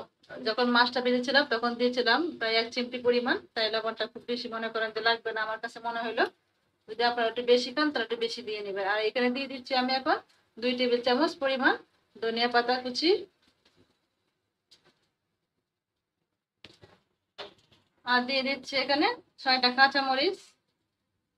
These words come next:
কাঁচামরিচগুলো আমি মাঝখান থেকে ফালি করে দিয়েছি, মানে কাঁচামরিচটা তো ফ্লেভারটা আসে।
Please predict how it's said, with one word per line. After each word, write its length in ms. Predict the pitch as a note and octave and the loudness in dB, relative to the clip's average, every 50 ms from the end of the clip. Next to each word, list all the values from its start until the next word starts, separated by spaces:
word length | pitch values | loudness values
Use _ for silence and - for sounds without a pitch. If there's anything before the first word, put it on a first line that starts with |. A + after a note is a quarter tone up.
| _ _ _ _ _ _ _ _ _ - | _ _ _ _ _ _ _ _ _ -6
কাঁচামরিচগুলো 680 | B3+ B3 C#4 C4 B3+ C4 B3+ B3+ A#3+ B3 B3 B3 B3 B3+ B3+ | -2 0 0 2 2 2 0 0 -2 -2 0 4 6 6 6
আমি 100 | B3+ B3+ B3+ B3+ | 6 6 6 6
মাঝখান 320 | B3+ B3+ - - C4 B3+ B3 C4 | 6 6 4 4 4 4 4 0
থেকে 160 | C4 C4 D4+ D#4 - | -2 -4 -2 2 2
ফালি 180 | B3+ B3 B3 B3 B3 | 4 4 2 0 0
করে 140 | B3+ B3+ B3 B3 B3 | 0 0 0 2 0
দিয়েছি, 340 | B3 B3 B3 - - D4 E4 A4+ - - _ _ _ _ _ _ _ _ _ _ - | 0 -2 -2 -4 -4 -2 -2 -2 -2 -6 _ _ _ _ _ _ _ _ _ _ -16
মানে 140 | A3+ A3+ A#3+ A#3 B3 | -8 -8 -2 0 0
কাঁচামরিচটা 540 | B3+ B3+ C4+ B3 B3 B3 A#3+ B3 B3 B3+ A#3 A#3 | 0 2 2 0 2 2 2 0 0 0 0 0
তো 60 | B3 B3 - | -2 -2 0
ফ্লেভারটা 440 | B3 A#3+ A#3 A#3 A#3+ A#3+ - - B3 A#3+ A#3+ | 2 2 4 4 4 2 4 6 6 6 6
আসে। 200 | B3 - C#4+ | 6 4 4